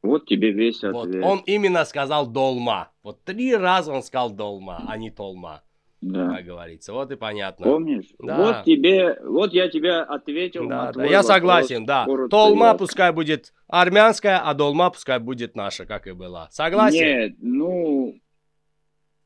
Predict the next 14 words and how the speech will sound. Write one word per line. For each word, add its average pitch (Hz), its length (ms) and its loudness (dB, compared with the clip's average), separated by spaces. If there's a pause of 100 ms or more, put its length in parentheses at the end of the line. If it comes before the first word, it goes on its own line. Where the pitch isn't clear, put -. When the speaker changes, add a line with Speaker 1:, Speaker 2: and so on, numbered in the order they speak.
(400)
Speaker 2:
У 214 140 6
них 247 240 4
«толма», 202 500 4
у 160 120 -2
нас 156 240 2
«долма». 110 500 -4 (100)
Договорились? 175 840 0 (1200)
Идет? 170 440 -4
Speaker 1:
Ради 123 400 -4
Speaker 2:
Все 107 80 -2
Speaker 1:
бога. 120 280 2
Speaker 2:
честно. 104 300 0
Speaker 1:
Ну, 151 80 2
фак-, 180 380 -2